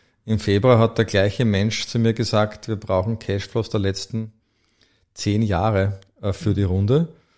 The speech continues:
Und wir haben schon begonnen, Geld zu verdienen. Wir waren die ersten, die, glaub ich, äh, Nokia in Österreich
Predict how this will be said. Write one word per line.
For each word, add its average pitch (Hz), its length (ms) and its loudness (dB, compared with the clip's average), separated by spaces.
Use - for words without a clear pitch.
Und 107 120 -2
wir 104 80 4
haben 113 140 4
schon 117 160 2
begonnen, 104 360 2
Geld 90 240 0
zu - 80 -10
verdienen. 117 280 0
Wir 127 80 2
waren 104 220 2
die 90 200 -6
ersten, 104 340 0
die, 98 80 -2
glaub 95 180 0
ich, 98 180 -2
äh, 95 80 2
Nokia 117 400 0
in 110 60 2
Österreich 104 580 0